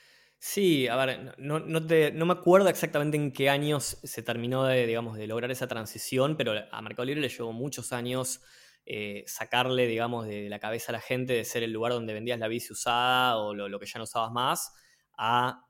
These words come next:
se venden productos nuevos, son empresas las que están vendiendo, o sea, se vuelve algo B two C en vez de C two C, y, y,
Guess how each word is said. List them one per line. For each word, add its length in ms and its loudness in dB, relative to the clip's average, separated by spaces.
se 220 -6
venden 280 -2
productos 380 -4
nuevos, 760 2
son 240 -4
empresas 480 -2
las 140 -8
que 60 -8
están 200 -6
vendiendo, 520 0
o 20 -2
sea, 120 -6
se 140 -8
vuelve 260 0
algo 200 0
B 100 -2
two 140 -6
C 300 0
en 80 0
vez 120 -4
de 80 -8
C 160 -10
two 140 -8
C, 160 -2
y, 260 2
y, 960 -6